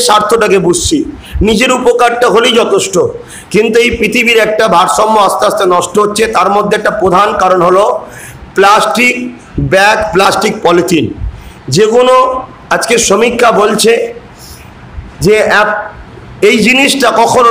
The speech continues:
প্রাকৃতিকের সঙ্গে মিশে যায় না, এটা একটা স্তর হয়ে যাচ্ছে। আর বিশেষ করে ভারতবর্ষ একটা জনবহুল এলাকা, দেশ, এখানে বহু জনসংখ্যা, সেই হিসাবে সমুদ্রে ষাট শতাংশ প্লাস্টিক এই ভারতবর্ষ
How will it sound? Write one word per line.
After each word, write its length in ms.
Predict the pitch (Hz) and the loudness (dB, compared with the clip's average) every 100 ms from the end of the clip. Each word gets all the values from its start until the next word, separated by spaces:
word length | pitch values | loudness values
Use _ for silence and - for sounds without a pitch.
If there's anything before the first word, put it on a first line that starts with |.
| 233 | 2
প্রাকৃতিকের 640 | 226 220 220 262 254 240 226 | 2 2 0 -2 0 0 0
সঙ্গে 180 | 240 226 226 | 0 0 0
মিশে 220 | 226 240 202 | 0 2 2
যায় 160 | 160 143 | 2 0
না, 60 | 110 - - - - 196 | -4 -8 -16 -20 -6 -2
এটা 120 | 214 247 | 0 0
একটা 140 | 254 233 226 | 2 2 2
স্তর 240 | 233 254 240 | 2 2 4
হয়ে 140 | 233 220 | 4 4
যাচ্ছে। 280 | 214 208 175 127 - - - - - - - | 2 0 0 -2 -4 -16 -20 -20 -20 -12 -4
আর 80 | 165 170 | -2 0
বিশেষ 200 | 226 240 240 | 2 2 2
করে 120 | 254 180 | 2 2
ভারতবর্ষ 420 | 202 214 214 - 240 226 | 2 2 0 0 0 -2
একটা 200 | - 226 214 196 | 0 0 2 0
জনবহুল 460 | 202 214 202 214 196 | 0 2 2 2 2
এলাকা, 280 | 196 190 190 151 165 | 2 0 -2 -2 2
দেশ, 160 | 220 226 - - - - | 2 0 -4 -10 -6 -2
এখানে 240 | 165 208 208 196 | 0 0 0 2
বহু 160 | 202 240 208 | 2 2 2
জনসংখ্যা, 560 | 196 196 208 208 226 - - - - - | 0 2 0 2 0 0 -6 -10 -8 -2
সেই 160 | 214 240 | 0 2
হিসাবে 320 | 226 233 240 247 226 - | 2 2 4 2 2 0
সমুদ্রে 460 | 233 254 214 220 226 - | 0 0 0 0 0 0
ষাট 260 | 185 220 - - - | 0 0 0 -4 -2
শতাংশ 480 | 185 214 247 - 233 233 - - - - - - | -2 0 -2 0 0 0 -2 -8 -14 -18 -16 -2
প্লাস্টিক 520 | 196 226 - - 240 233 - - - 175 | 2 2 0 -2 -2 -4 -10 -20 -4 0
এই 80 | 196 160 | 0 2
ভারতবর্ষ 480 | 202 208 208 208 | 2 2 0 0